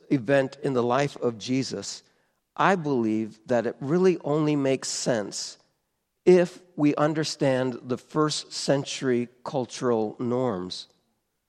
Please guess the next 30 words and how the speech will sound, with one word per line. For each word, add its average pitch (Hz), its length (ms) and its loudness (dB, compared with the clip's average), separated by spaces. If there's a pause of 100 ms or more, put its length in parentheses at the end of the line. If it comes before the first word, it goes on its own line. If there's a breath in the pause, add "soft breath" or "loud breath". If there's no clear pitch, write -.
(420)
So 170 300 2
let's 180 320 0
go 180 140 0
to 165 80 2
that 143 200 2
scene, 123 400 -2
and 107 160 0
we're 147 140 0
able 175 240 2
to - 140 -12
do 143 160 0
that 139 200 4
if - 140 -12
you 120 80 -6
love 117 260 -2
history. 131 480 -6 (380 soft breath)
We're 147 160 4
able 185 260 4
to - 140 -10
do 147 100 0
that 156 160 4
because 147 300 -2
there's 160 160 -2
so 196 480 -4
much 180 320 -2
history 147 340 -2
from 139 200 -6
first 156 320 -2
century 151 360 -2
Palestine 117 760 -2